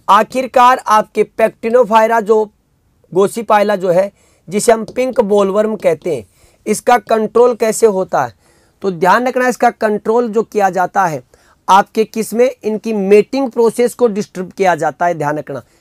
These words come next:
निषेचन प्रक्रिया को डिस्टर्ब किया जाता है।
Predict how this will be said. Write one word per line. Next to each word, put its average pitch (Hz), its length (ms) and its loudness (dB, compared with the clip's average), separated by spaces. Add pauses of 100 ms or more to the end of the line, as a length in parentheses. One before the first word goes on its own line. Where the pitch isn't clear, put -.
निषेचन 220 560 2
प्रक्रिया 208 440 -2
को 214 160 -4
डिस्टर्ब 190 460 -8
किया 180 220 -2
जाता 170 360 -2
है। 170 180 -4